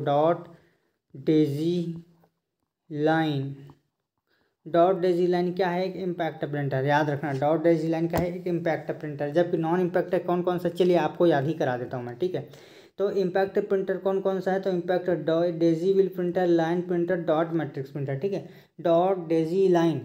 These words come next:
याद रखना। कैसे याद रखोगे इम्पैक्ट प्रिंटर और नॉन इम्पैक्ट प्रिंटर में? डॉट डेजी लाइन याद रख लो। इम्पैक्ट प्रिंटर कौन कौन सा है, फिर से मेरे साथ दोहराइएगा, डॉट डेजी लाइन, डॉट डेजी लाइन,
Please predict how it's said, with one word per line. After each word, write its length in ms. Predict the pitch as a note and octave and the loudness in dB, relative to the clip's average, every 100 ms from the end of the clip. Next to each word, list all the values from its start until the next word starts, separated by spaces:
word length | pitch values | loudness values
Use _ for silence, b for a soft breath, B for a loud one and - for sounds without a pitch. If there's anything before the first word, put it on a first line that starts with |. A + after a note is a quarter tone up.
| C3+ | -8
याद 260 | D3 E3 E3+ | -4 0 0
रखना। 180 | D3+ C#3+ | 0 -2
कैसे 280 | F3 E3+ G#3+ | -2 0 0
याद 180 | G3 G3 | -2 -6
रखोगे 320 | G3 G3 G3 | -4 2 4
इम्पैक्ट 400 | F#3 F3+ F#3 G3 | 4 0 -2 -4
प्रिंटर 380 | G3 F#3+ F#3 F#3+ | -2 -2 0 0
और 60 | |
नॉन 240 | F#3 F3 F#3+ | 0 0 -2
इम्पैक्ट 380 | F#3 F#3 F3+ G3 | -2 -2 -2 -2
प्रिंटर 400 | G3 F#3+ F#3 F#3+ | 0 0 0 0
में? 280 | G#3+ B3+ B B B _ | 0 -4 B B B _
डॉट 380 | D#3 F#3+ A3+ F3+ | 0 4 2 4
डेजी 320 | F3 D#3+ F#3 | 2 2 0
लाइन 240 | E3 D3 C3 C#3+ | -2 -2 -8 -8
याद 220 | D3+ D3+ E3+ | -2 0 0
रख 140 | E3+ | -2
लो। 100 | D3+ | -2
इम्पैक्ट 380 | E3+ E3 F#3 F#3 | -2 0 0 0
प्रिंटर 300 | F#3 F#3 F#3+ | -2 0 0
कौन 180 | F#3 F#3+ | 0 0
कौन 180 | F#3 G3 | 2 2
सा 100 | G3 | 2
है, 120 | G3 | 2
फिर 160 | G3 G3 | 4 2
से 100 | F#3 | 4
मेरे 180 | F#3+ F#3 | 0 0
साथ 140 | F3+ F#3+ | -2 -4
दोहराइएगा, 480 | F3+ F3+ F#3 G3 G#3+ E3+ | 0 2 4 4 2 4
डॉट 420 | E3 E3+ F#3+ E3+ | 4 6 6 4
डेजी 340 | D#3+ D#3 D#3+ D#3+ | 0 2 2 2
लाइन, 340 | D#3 C#3 B2 - B B B E3 | 2 0 -6 -12 B B B -2
डॉट 420 | F#3 A3 A3+ F3 | 4 4 4 2
डेजी 360 | E3 D3+ E3+ D#3+ | -2 0 0 0
लाइन, 320 | D3+ D3 B2+ | -2 -4 -6